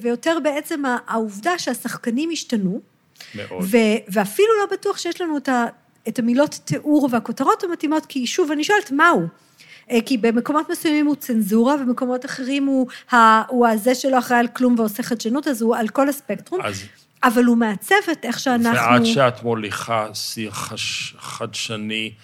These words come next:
Speaker 2: על העולם המשתנה, מה תהיה המילה החדשה לאחריות או לחוסר אחריות? כי את, תראי,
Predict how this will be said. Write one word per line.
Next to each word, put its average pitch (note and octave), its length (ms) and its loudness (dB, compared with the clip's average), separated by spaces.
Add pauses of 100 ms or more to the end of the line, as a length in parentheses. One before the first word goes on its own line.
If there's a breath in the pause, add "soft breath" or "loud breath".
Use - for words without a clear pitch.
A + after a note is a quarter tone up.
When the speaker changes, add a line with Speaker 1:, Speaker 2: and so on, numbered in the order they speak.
(300 loud breath)
Speaker 2:
על A#2 220 -2
העולם A2 540 -2
המשתנה, F#2 840 -10 (680 soft breath)
מה B2 240 -2
תהיה B2 340 -2
המילה G#2+ 400 -2
החדשה G2+ 600 -6
לאחריות G2+ 800 -6
או A2 60 -6
לחוסר G2 600 -10
אחריות? F#2 640 -10 (720)
כי A2+ 180 -6 (120)
את, A#2+ 60 -10 (240)
תראי, C3+ 340 -6